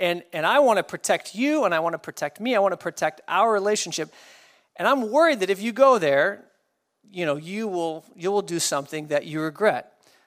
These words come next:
This is all, this is nothing that my <laughs> wife would ever, ever, ever do, if you know my wife. Anyway, so just, just so you know. Uh, but when God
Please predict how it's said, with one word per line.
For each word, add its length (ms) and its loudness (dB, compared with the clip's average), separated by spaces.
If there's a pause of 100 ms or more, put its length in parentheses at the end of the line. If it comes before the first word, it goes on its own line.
(260)
This 200 -12
is 100 -12
all, 380 -6
this 180 -16
is 80 -20
nothing 460 -16
that 100 -18
my 120 -16
<laughs> 60 -20
wife 300 -12
would 160 -20 (100)
ever, 300 -8 (100)
ever, 300 -6
ever 240 -2
do, 140 -4
if 100 -10
you 60 -6
know 120 -2
my 120 0
wife. 180 0
Anyway, 240 -2 (260)
so 200 4
just, 260 -2
just 180 0
so 100 4
you 120 4
know. 140 2 (340)
Uh, 480 6 (1300)
but 300 4
when 320 2
God 640 4